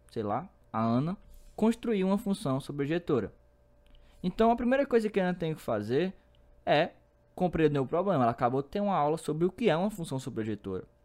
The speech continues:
Então, na cabeça dela tá bem, ou era pra tá, bem definido o que é uma sobrejeção, o que é uma função sobrejetora. Então, a parte do conhecimento técnico, a parte de entender o que o professor tá pedindo, ele só quer um exemplo, ele quer que você monte,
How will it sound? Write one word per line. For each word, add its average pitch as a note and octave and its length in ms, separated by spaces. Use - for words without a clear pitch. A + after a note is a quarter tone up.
Então, D#3 480
na C3 120
cabeça C3+ 360
dela C3 200
tá D3+ 320
bem, A#2+ 500
ou A2 180
era G#2+ 120
pra A#2 180
tá, A#2 240
bem F3+ 480
definido A#2 720
o E3+ 120
que G#3+ 260
é A2+ 240
uma A#2+ 380
sobrejeção, A#2+ 960
o B2+ 100
que - 220
é A2+ 100
uma G#2+ 160
função G#2+ 380
sobrejetora. A2 640
Então, G3 220
a G#3+ 80
parte A3+ 360
do F#3 140
conhecimento C#3 600
técnico, - 520
a A2 80
parte - 300
de D3+ 80
entender C3+ 460
o B2+ 60
que B2 100
o - 20
professor A#2 180
tá A2+ 80
pedindo, A2 300
ele D3+ 80
só F#3+ 100
quer G3+ 120
um G#3 80
exemplo, E3 520
ele A2+ 80
quer A#2 100
que - 80
você D3 120
monte, C3 520